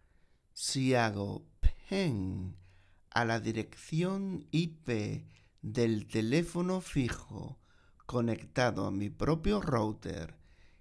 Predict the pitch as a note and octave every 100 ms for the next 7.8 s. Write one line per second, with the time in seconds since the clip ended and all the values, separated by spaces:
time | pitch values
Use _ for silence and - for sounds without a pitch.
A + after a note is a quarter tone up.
0 | _ - B2+ - A#2 - A2+ A2 A2 -
1 | D3+ D3+ D#3 D#3 D#3 D#3+ D#3+ - - _
2 | - A2+ A2 G#2+ A2 B2+ A2 G2+ F#2 G2
3 | G2 G2 - - - - G#2+ G#2+ C#3 G3
4 | G3 G#3+ - A#2 G#2+ G2 - - - -
5 | - _ - - - - A#2+ A#2+ A#2+ A2
6 | A2 G#2 A2+ C#3 G3 G#3 - A2 A2 -
7 | D#3+ G#3+ F#3 A2+ G#2 G#2 A2+